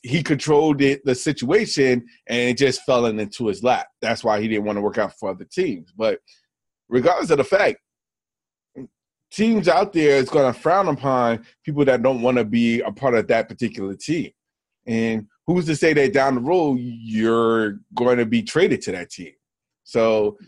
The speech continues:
you know, you have to, you have to look at all options here. Don't just think, and, and this is for rookies, don't just think that you control being on, you don't wanna be on this particular team means that you're not gonna be this,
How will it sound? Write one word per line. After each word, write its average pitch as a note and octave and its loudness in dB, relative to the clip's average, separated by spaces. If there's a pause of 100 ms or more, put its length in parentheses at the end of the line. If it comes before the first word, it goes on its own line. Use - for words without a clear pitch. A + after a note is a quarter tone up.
(200)
you C3+ 0
know, A2+ 2 (100)
you C3+ -2
have D3+ 2
to, C3+ 0 (640)
you C3+ -4
have D3+ 2
to D#3 -4
look D3 2
at C3+ 4
all A#2+ 4
options G2+ -2
here. D#2 -18 (460)
Don't C3+ 0
just D3+ -2
think, D3+ 0
and, B2 0
and B2+ -8 (160)
this C3+ -2
is D#3+ -10
for D#3 0
rookies, G2 -2
don't D3 2
just D#3 0
think D#3 0
that C3+ 2 (340)
you D3 -4
control C#3+ 4
being C#3 2
on, C3 2
you C#3+ -2
don't D3 4
wanna C3+ 2
be B2+ 0
on B2 2
this B2 0
particular G#2+ -6
team C3 -2 (260)
means A#2+ 0
that A#2 0
you're A#2+ 0
not A#2+ 2
gonna A2+ -4
be G#2+ -4
this, G#2+ -2